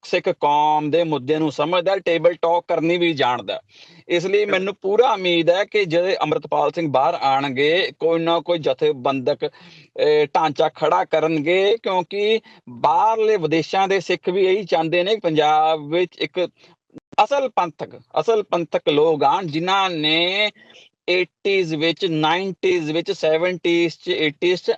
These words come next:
Speaker 1: ਆਪਣੀ ਕੁਰਬਾਨੀ ਦੇ ਕੇ ਕੌਮ ਦੀ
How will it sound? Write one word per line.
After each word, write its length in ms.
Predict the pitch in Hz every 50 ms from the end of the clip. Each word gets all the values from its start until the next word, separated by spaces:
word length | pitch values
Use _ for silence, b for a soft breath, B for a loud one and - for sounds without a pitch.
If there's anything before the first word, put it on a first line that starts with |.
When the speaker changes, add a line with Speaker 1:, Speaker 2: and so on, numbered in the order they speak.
| -
Speaker 1:
ਆਪਣੀ 360 | 170 165 - - - 185 214 190
ਕੁਰਬਾਨੀ 680 | - 202 170 147 139 147 156 165 170 175 185 185 180
ਦੇ 380 | 151 135 131 156 156 156 156 147 -
ਕੇ 180 | 175 185 202 196
ਕੌਮ 680 | - _ - - 170 170 170 170 170 170 170 170 151
ਦੀ 340 | 170 180 190 196 202 202